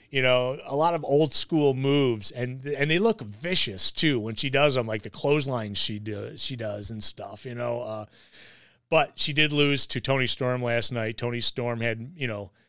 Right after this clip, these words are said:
I like how it goes black and white as soon as her match ends, and she's got, like, the lipstick on her face <laughs> and stuff.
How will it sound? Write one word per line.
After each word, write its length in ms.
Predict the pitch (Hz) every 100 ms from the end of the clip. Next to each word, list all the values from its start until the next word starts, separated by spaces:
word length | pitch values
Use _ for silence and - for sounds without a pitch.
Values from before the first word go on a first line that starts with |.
| _ _ _ -
I 80 | 135
like 180 | 151
how 160 | 147 147
it 60 | 131
goes 220 | 135 113
black 320 | 127 127 131
and 120 | 120
white 200 | 123 127
as 80 | 117
soon 180 | - 127
as 80 | 117
her 100 | 113
match 360 | 113 120 117
ends, 260 | 117 110 110
and 100 | 107
she's 140 | 127
got, 140 | 117 120
like, 180 | 117
the 80 | 117
lipstick 500 | 113 120 - - 110
on 160 | 113 110
her 120 | 113
face 540 | - 120 110 117 -
<laughs> 0 |
and 100 | 175
stuff. 680 | 147 - - - 196 185 -